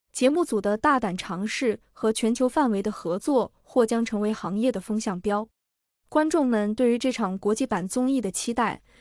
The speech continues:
使得这个新的尝试充满了不确定性与悬念。这场国际版综艺的推出，不仅仅是一次单一综艺的扩展，更是一次文化的碰撞和融合。通过国际姐姐的参与，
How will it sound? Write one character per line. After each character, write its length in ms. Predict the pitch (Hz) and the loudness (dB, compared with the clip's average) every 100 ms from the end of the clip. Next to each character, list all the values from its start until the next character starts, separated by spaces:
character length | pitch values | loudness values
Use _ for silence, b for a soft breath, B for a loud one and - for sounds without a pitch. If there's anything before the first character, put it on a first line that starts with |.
| b b | b b
使 180 | - 226 | -4 0
得 120 | 233 | 2
这 120 | 294 | 2
个 80 | 254 | 0
新 240 | - 311 | 0 0
的 80 | 311 | 0
尝 320 | - 196 185 | 0 -6 -6
试 320 | 208 233 208 - - | -4 -4 -4 -6 -10
充 220 | - 247 | -4 0
满 160 | 226 | 0
了 160 | - - - | -2 -12 -10
不 100 | 196 | -6
确 300 | - 302 247 | -2 0 0
定 160 | 214 | -2
性 200 | 208 190 | -2 -6
与 160 | 185 180 | -8 -10
悬 300 | - - 180 | -10 -8 -4
念。 220 | 208 214 _ _ _ _ _ _ | -4 -4 _ _ _ _ _ _
这 120 | - 320 | 0 2
场 240 | 254 208 | 2 2
国 140 | 220 | 4
际 140 | 240 277 | 4 2
版 240 | 214 175 | 0 -2
综 240 | 196 269 269 | -2 0 0
艺 100 | 254 | -2
的 100 | 185 | -4
推 220 | - 208 | -2 -2
出， 380 | - 220 220 b b b _ | -2 -2 -4 b b b _
不 80 | 277 | 0
仅 200 | 240 254 | 0 0
仅 200 | 220 208 | 0 -2
是 120 | 220 | -2
一 80 | 214 | -2
次 260 | - 226 | 0 0
单 240 | - 254 269 | 2 0 2
一 100 | 269 | -2
综 240 | 302 311 | -2 0
艺 100 | 311 | 0
的 80 | 226 | -2
扩 280 | - 269 220 | 2 2 2
展， 280 | 196 - - b b b | -2 -8 -14 b b b
更 160 | 285 254 | 0 0
是 120 | 240 | 0
一 80 | 214 | -2
次 180 | - 220 | 0 -2
文 260 | 196 180 | -2 -4
化 220 | 226 302 240 | 0 0 0
的 100 | 208 | -2
碰 340 | - 339 254 | -4 -2 0
撞 200 | 220 190 | 0 -4
和 180 | - 185 | -6 -6
融 160 | 196 | -4
合。 320 | 208 - - - _ _ _ _ _ _ | -6 -8 -10 -12 _ _ _ _ _ _
通 200 | 302 311 | 0 4
过 180 | 302 247 | 4 4
国 220 | 220 233 | 4 4
际 140 | 294 | 2
姐 140 | - 175 | -2 -4
姐 120 | 180 | -4
的 120 | 202 | -4
参 340 | - 262 269 | -2 0 2
与， 220 | 269 220 | 2 0